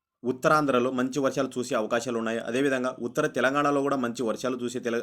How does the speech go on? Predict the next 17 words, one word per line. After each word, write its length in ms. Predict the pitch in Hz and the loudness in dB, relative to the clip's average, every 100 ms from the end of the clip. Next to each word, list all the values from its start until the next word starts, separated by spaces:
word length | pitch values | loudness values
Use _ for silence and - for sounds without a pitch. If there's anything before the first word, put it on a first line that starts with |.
| - | -2
అవకాశాలు 420 | 113 120 123 117 | -2 0 0 -2
ఉన్నాయి. 320 | 113 110 120 - - _ | -2 -2 -4 -10 -20 _
తూర్పు 280 | 143 156 170 | 0 0 0
తెలంగాణలో 480 | 170 143 139 139 135 | 0 0 0 0 0
కూడా 140 | 131 | 0
మంచి 260 | 139 117 139 | -2 -2 -2
వర్షాలు 340 | 117 113 127 | -4 -2 -4
నమోదయ్యే 380 | 120 110 113 110 | -4 -4 -2 -2
అవకాశాలు 440 | 104 123 131 131 | -2 -2 -4 -4
రానున్న 380 | 135 113 117 123 | -2 -2 -2 -2
మూడు 280 | 120 107 117 | -4 -2 -2
నాలుగు 260 | 117 117 107 | 0 0 0
రోజుల 240 | 110 110 | -2 -2
పాటు 240 | 110 117 | -2 -2
అయితే 180 | 107 123 | -4 -6
మంచి 280 | 139 110 110 | -8 -6 -4
వర్షాలు 500 | 117 104 113 117 127 | -4 -4 -4 -4 -6